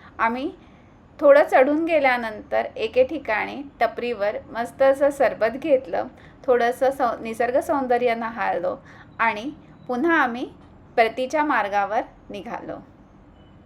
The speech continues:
आम्ही सिंहगडाचा ट्रेक तर पूर्ण नाही करू शकलो, पण आम्ही पुढे गेलो होतो पानशेत धरणावर.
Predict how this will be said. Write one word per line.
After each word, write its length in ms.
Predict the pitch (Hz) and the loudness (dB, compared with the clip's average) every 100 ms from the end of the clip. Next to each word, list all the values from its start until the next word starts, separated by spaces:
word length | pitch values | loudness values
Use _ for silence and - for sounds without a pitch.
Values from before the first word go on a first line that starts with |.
| - _ _ - - - | -20 _ _ -20 -20 -2
आम्ही 200 | 226 269 | -2 0
सिंहगडाचा 760 | 285 320 302 247 269 302 320 415 | -2 -2 0 2 4 4 4 2
ट्रेक 420 | 392 294 254 254 | 4 4 2 2
तर 100 | 302 | -2
पूर्ण 340 | 294 294 262 277 | -2 -6 -2 0
नाही 340 | 294 339 359 | 2 2 0
करू 220 | 381 349 | -2 -2
शकलो, 480 | 349 294 - 226 247 | 0 0 0 -4 -6
पण 200 | - 208 | 0 0
आम्ही 300 | - 262 330 | 2 0 0
पुढे 300 | - 294 339 | -2 2 2
गेलो 320 | 359 302 285 | 2 2 4
होतो 320 | 294 233 247 | 4 2 0
पानशेत 500 | 330 320 254 247 294 | 2 2 2 2 -2
धरणावर. 560 | 262 254 190 175 160 | 2 2 2 -2 -6